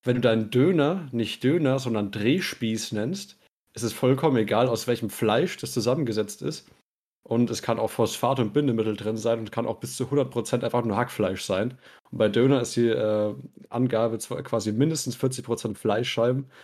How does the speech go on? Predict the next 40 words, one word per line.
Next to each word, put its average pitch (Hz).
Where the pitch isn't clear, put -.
und 107
maximal 120
sechzig -
Prozent 113
Hackfleisch 107
und 107
es 104
darf 110
nur 117
Rind- 127
oder 107
Schafsfleisch 104
verwendet 98
werden. 101
Und -
dann 104
denke 113
ich 120
mir, 131
ich 110
habe 120
schon 143
öfters 135
mal 120
so 117
'n, 117
so 117
'n 110
Drehspieß 131
gekauft 123
und 110
mir 113
gedacht, 104
warum 107
heißt 131
das 127
eigentlich 101
so 98
komisch, 101
ne? 127